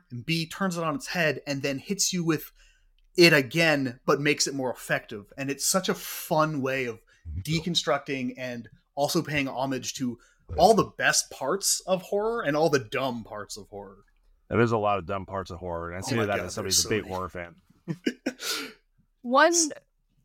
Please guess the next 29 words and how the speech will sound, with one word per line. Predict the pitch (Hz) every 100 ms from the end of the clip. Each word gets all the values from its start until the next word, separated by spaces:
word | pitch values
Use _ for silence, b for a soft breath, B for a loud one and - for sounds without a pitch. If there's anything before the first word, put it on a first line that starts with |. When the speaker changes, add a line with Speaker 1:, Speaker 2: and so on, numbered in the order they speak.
| _
Speaker 3:
one | 240 233 269 339 349 _
personal | - 262 262 262 220
take. | - 180 -
I | 170
haven't | 220 262 277 - _ _ _ -
heard | 233 220 214 -
other | 190 185 202
people | - 220 196 202 196 196
have | 220 185 185
this | 196 190
opinion, | - 165 180 226 294 - _ _ _ -
but | 233
I | 226 220
almost, | 233 247 254 262 - - _ _ _ _ _ _ _
like, | 220 214
even | - 254 285
if | 285
it's | 294 -
not | 233 226
intentional, | 233 226 202 254 254 233
I | 208
can | 233 220
see | - 233
the | 226 -
allegories | 190 196 214 202 208 214 208
of | 190
commercialization | - 208 185 190 247 196 185 170 175 220 175
of | 170
horror | - 156 165